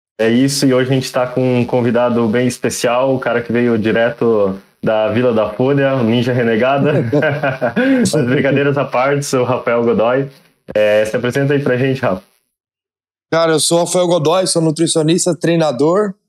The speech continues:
Speaker 2: e professor, e atuo nessa área mais esportiva, mais pra área do esporte, há mais de dez anos aí, vai completando uns onze anos já, mais ou menos, que eu tô nessa área.
Speaker 1: Caramba, bastante.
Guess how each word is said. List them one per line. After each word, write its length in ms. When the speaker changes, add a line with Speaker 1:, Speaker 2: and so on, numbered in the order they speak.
Speaker 2:
e 60
professor, 720
e 380
atuo 580
nessa 320
área 380
mais 440
esportiva, 760
mais 320
pra 180
área 160
do 80
esporte, 600
há 60
mais 260
de 60
dez 400
anos 280
aí, 120
vai 160
completando 460
uns 200
onze 300
anos 300
já, 180
mais 200
ou 40
menos, 240
que 80
eu 60
tô 120
nessa 240
área. 300
Speaker 1:
Caramba, 400
bastante. 640